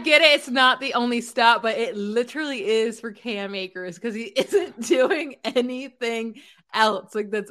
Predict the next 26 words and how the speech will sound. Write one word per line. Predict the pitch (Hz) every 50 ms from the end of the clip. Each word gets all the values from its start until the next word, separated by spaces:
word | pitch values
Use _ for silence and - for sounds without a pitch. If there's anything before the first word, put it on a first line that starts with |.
| - -
all | - 214 226 220
he's | 226 226 214 208
doing | 180 214 202 190 180 180 170 160 - _ _ _ _ _ _ -
is | - 208 196 196
getting | 196 214 196 185 185 180
stuffed | 180 - - - - 190 185 175 165 170 _ _ -
or | - 196 185 185 180
getting | 180 196 190 196 190 180
a | 180 185
yard | 185 180 175 170 170 170 165 165 165
or | 175 180
two | 170 170 - - 208 196 180 170 170 165 165 - - -
if | - 202 214 202
he's | - 196 190 185
not | 185 175 170 139 -
getting | 165 170 165 165 -
stuffed. | - - - 180 165 151 - _
It's | - - -
like, | 226 220 220 214 -
just | 359 381 359 - -
play | - 330 311 311
Darrell | 302 294 294 294 294 294 285
Henderson | 311 320 330 359 320 311 - - 277 254 247
and | 254 247 233
let | 240 254 311
us | 339 349 349